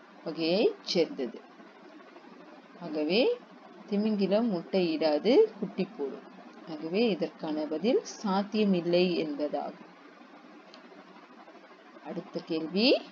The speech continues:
இங்கு சில எண்கள்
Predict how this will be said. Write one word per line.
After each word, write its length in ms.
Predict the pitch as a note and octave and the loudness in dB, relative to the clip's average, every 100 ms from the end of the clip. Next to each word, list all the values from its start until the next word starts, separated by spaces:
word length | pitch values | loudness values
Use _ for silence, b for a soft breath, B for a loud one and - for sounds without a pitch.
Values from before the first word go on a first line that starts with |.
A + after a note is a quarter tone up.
| - - - - - - - - - - - - - - - - - - - - - - - - | -20 -20 -20 -20 -20 -20 -20 -20 -20 -20 -20 -20 -20 -20 -20 -20 -20 -20 -20 -20 -20 -20 -20 -10
இங்கு 680 | G3 E3+ D#3+ E3+ F#3 C4+ D5 - - - - - - - - - - - | -6 -4 -4 0 6 6 6 2 -20 -20 -20 -20 -20 -20 -20 -20 -20 -20
சில 440 | - - - F3 E3 | -18 -10 -2 0 2
எண்கள் 560 | D#3+ E3+ F3+ F#3+ C#4 | 0 -2 2 4 2